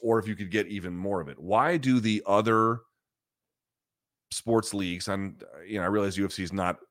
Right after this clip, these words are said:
in that same way a league in, as the N F L is constructed or a Major League Baseball or the National Basketball Association. Like,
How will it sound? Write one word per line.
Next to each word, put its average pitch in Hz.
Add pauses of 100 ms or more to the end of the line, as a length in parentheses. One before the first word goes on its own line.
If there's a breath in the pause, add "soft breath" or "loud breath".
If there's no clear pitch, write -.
(120)
in 92
that 90
same 95
way 90
a 85
league 85
in, 82
as 82
the 78
N 95
F 85
L 85
is 82
constructed 82
or 73
a 71
Major 82
League 78
Baseball 73
or 69 (320 soft breath)
the 95
National 87
Basketball 82
Association. 71
Like, 69